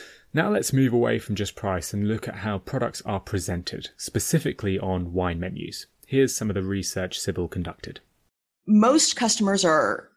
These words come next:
Speaker 2: relatively unsure about wine. And if you're talking about maybe, I don't know, a fifty dollar average check per person at a restaurant, and you're trying to sell a sixty dollar bottle of wine, which is, like,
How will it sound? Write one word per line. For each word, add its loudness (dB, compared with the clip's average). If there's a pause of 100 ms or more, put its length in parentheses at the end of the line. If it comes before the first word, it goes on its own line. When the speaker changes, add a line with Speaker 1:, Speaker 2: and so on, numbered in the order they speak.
(200)
Speaker 2:
relatively 4
unsure 2
about 0
wine. -2 (1080)
And 4
if 2
you're 2
talking -2
about 2
maybe, 0 (400)
I -10
don't -6
know, -10 (500)
a -4
fifty 0
dollar 4
average 2
check -2
per -2
person 2 (580)
at 2
a 2
restaurant, 0 (440)
and 2
you're 4
trying -2
to 0
sell 2
a 0
sixty 0
dollar 4
bottle -2
of -8
wine, 0
which -4
is, -4
like, -8